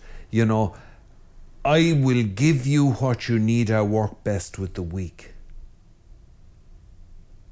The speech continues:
And this week we're being told, "Go, do it. Take nothing of the normal supports that you would have.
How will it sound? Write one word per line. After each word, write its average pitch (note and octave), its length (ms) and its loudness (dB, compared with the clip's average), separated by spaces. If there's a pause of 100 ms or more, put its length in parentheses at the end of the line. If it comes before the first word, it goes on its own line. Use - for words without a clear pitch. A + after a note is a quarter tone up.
(140)
And F#2+ 240 -4
this D3+ 320 0
week C3+ 420 -4 (420)
we're A2+ 200 2
being G#2+ 480 0
told, G#2 600 -2 (840)
"Go, A2+ 460 2 (640)
do A#2+ 240 4
it. E2 180 -4 (1300)
Take - 340 -2
nothing A#2 720 0 (580)
of A2 160 0
the G#2+ 140 2
normal C#3+ 680 4
supports - 840 -2
that - 240 -8
you G2+ 120 -2
would F2+ 160 -4
have. E2+ 420 -8